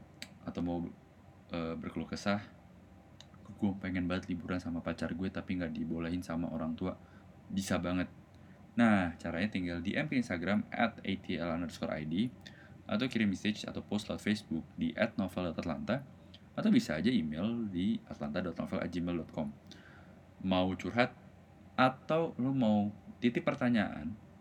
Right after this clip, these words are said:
ke kami yang nanti akan kami bahas di segmen Tanya Ahlinya, itu boleh banget. Dan gue pun juga akan membuka kolom, eh, open questions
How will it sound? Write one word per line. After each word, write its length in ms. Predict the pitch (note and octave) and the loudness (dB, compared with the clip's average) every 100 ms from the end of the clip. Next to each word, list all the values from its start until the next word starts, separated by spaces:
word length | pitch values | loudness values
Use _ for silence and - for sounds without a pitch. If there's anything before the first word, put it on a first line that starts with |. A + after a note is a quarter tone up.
| - - - - - - | -20 -20 -20 -20 -20 -4
ke 240 | F#2+ F#2 | -2 -2
kami 400 | F2+ F2+ E2 E2+ B2 - - - - - - - - - - | 0 0 2 0 -2 -4 -20 -20 -20 -20 -20 -20 -20 -20 0
yang 160 | G2+ | 4
nanti 240 | F#2+ F2 A2 | 6 6 4
akan 240 | - F2+ | 4 -2
kami 240 | F#2 F2 E2+ | -2 -4 0
bahas 320 | E2 G#2 - - | 2 0 -2 -6
di 160 | E2+ | -6
segmen 400 | - - - F2+ | -2 -4 -2 0
Tanya 240 | G#2+ C#3 - | 2 2 0
Ahlinya, 480 | G#2+ F2 D2+ G2 - - - - | 0 0 0 -4 -6 -14 -20 -20
itu 160 | - A#2 | 0 4
boleh 160 | F#2 E2+ | 4 4
banget. 320 | D#2+ D#2+ - - - - - - - - - - | 0 -4 -6 -14 -20 -20 -20 -20 -20 -20 -20 -20
Dan 240 | - F#2 F#2+ | -4 -2 2
gue 80 | G2 | 2
pun 160 | C3+ | 4
juga 320 | B2 F#2+ F2+ | 4 4 2
akan 240 | E2+ G2 F2+ | 2 2 2
membuka 320 | E2+ - F#2 - - - - - - | 0 -4 -6 -8 -20 -20 -20 -8 0
kolom, 560 | F2+ F2 F2 E2 D#2+ - - - - - - - - | 0 2 0 -2 -4 -10 -18 -20 -20 -20 -20 -20 -8
eh, 240 | E2+ D#2+ D#2+ | -4 -4 2
open 240 | A#2+ B2 D3+ | 2 2 2
questions 560 | C#3 - A2+ - - | 0 0 -2 -4 -8